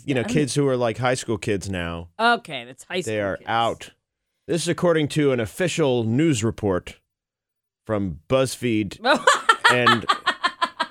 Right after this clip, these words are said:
Speaker 1: a thirty-five-year-old mom
Speaker 2: Check it in.
Speaker 1: reporting live from the
Speaker 2: <laughs>
Speaker 1: high school pickup line.
Speaker 2: Oh, my God. <laughs>
Speaker 1: So,
Speaker 2: I can't
Speaker 1: yeah.
Speaker 2: picture you in a different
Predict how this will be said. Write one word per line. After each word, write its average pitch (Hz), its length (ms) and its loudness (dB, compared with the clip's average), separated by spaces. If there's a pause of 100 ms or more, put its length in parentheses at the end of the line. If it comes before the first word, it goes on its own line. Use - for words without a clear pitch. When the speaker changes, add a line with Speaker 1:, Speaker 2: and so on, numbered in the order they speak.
(360)
Speaker 1:
a 123 160 2
thirty-five-year-old 139 1000 2
mom 131 540 2
Speaker 2:
Check 330 280 0
it 311 80 -2
in. 277 300 2
Speaker 1:
reporting 214 540 6
live 202 500 8
from 180 300 4
the 156 300 4
Speaker 2:
<laughs> - 0 -
Speaker 1:
high 180 240 4
school 196 340 4
pickup 190 400 2
line. 123 720 2
Speaker 2:
Oh, 262 160 4
my 226 160 2
God. 196 160 -4 (100)
<laughs> 180 100 -10 (960)
Speaker 1:
So, 123 580 2
Speaker 2:
I 339 140 4
can't - 80 -6
Speaker 1:
yeah. - 220 2
Speaker 2:
picture 302 360 -4
you 214 600 0
in 202 220 -2
a 190 80 0
different 196 800 -6